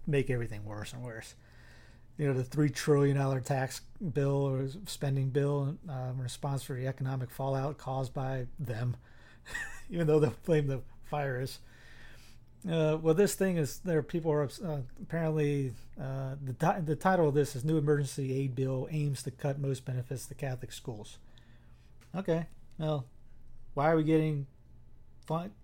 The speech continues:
government funded anything from the government? How you preach or teach about, you know,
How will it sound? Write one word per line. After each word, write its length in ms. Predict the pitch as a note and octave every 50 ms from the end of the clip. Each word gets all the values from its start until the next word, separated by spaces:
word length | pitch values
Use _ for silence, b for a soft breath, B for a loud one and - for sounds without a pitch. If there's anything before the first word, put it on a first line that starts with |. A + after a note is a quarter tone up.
| - - - G3 F#3 F#3+ - -
government 400 | - D#3+ D3+ D3 D3+ D3+ C#3 -
funded 380 | - D#3 D#3 D#3+ D3+ D3 D#3+ - - - -
anything 560 | C3+ C#3 D3+ D#3+ D#3+ D#3 G3 F3+ F3+ F#3 E3 - - - - - - -
from 260 | E3 D#3+ D#3+ D#3 D3+ - -
the 60 | -
government? 420 | D3 D#3 D#3+ F3 E3+ F3+ G3 F#3+ - b b b b b b b b b b
How 120 | - E3
you 180 | E3 F3+ E3+ D3
preach 440 | - - - F3 F3+ D#3+ - - -
or 160 | D3+ B2 A#2+ - -
teach 260 | - F#3 E3+ - -
about, 400 | D#3+ C3 E3 D#3 D3+ D#3 C#3 B2+ - - - - - - - - - - - - - - -
you 120 | D#3 D3
know, 320 | C#3+ C#3+ C#3+ C#3 C3+ B2+